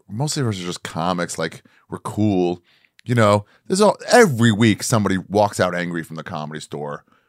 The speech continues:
or from one of your shows, probably too. You know, you're doing a thousand people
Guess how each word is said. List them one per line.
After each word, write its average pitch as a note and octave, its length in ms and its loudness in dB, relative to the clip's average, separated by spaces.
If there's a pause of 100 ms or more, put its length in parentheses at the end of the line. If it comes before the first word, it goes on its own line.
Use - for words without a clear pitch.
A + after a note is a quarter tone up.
or C3 120 4
from A#2+ 160 -2
one A2 100 2
of G2+ 40 -2
your F#2+ 100 -4
shows, F2+ 400 2
probably F2+ 480 0
too. F2+ 300 -2
You G2 100 -4
know, G#2 80 -2
you're A2 160 -2
doing A#2 220 0
a - 20 -6
thousand G2 460 -2
people F2+ 420 -4